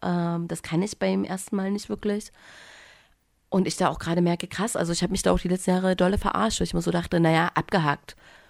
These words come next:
Ich hatte meine Affären und merke jetzt immer mehr, also auch durch viele Gespräche, die ich die letzten Wochen hatte, ähm, nee, Moment mal, das war nicht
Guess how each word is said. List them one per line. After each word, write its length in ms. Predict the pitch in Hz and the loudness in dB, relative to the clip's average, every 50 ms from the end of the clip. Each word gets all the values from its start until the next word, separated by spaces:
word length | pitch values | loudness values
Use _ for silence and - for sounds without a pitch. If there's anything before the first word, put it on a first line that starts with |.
| _ - - | _ -4 -4
Ich 140 | 170 - | 0 2
hatte 180 | 170 170 - 190 | 2 2 4 6
meine 260 | 190 185 185 185 - | 6 6 6 6 4
Affären 500 | - 180 - - 185 185 180 180 180 185 - - - - - - - - - _ _ | 0 -2 -2 -2 0 2 2 2 0 0 -4 -8 -18 -20 -20 -20 -20 -20 -20 _ _
und 240 | - - 165 165 165 | 0 2 4 6 6
merke 240 | 165 165 165 - 175 | 6 4 4 2 -2
jetzt 460 | 160 160 160 - - - - - - - - _ _ | -2 -2 -2 -2 -4 -8 -10 -12 -16 -20 -20 _ _
immer 220 | - 180 202 202 | 0 2 4 4
mehr, 260 | 190 175 180 208 226 | 4 4 4 2 2
also 240 | - - 156 - - | 0 -2 -4 -4 -6
auch 160 | - 156 - - - - | -10 -10 -10 -14 -10 -6
durch 200 | 170 160 151 - | -4 -4 -4 -2
viele 220 | - 269 262 269 | -2 0 0 0
Gespräche, 560 | 220 196 185 - - - 190 220 240 - 208 | 0 -2 -4 -6 -4 -2 -2 -2 0 -2 -4
die 80 | 180 180 | -4 -4
ich 140 | - - - | -8 -10 -6
die 80 | - | -6
letzten 220 | 175 170 - - 175 | -6 -6 -4 -4 -4
Wochen 220 | 175 175 175 170 | -4 -2 -4 -4
hatte, 300 | 170 175 - 185 185 185 185 - - - - - - - - - - _ - | -4 -2 -2 -2 -2 -2 -4 -10 -18 -20 -20 -20 -20 -20 -20 -20 -20 _ -2
ähm, 240 | 185 170 165 175 - | 0 2 2 2 0
nee, 160 | - 160 196 | 0 0 2
Moment 320 | 220 202 170 156 185 226 - | 2 2 2 2 0 0 -2
mal, 140 | 180 156 151 | -2 -4 -4
das 180 | - - - | -6 -8 -6
war 140 | - 160 170 | -2 0 0
nicht 180 | 175 180 - | 0 -2 -4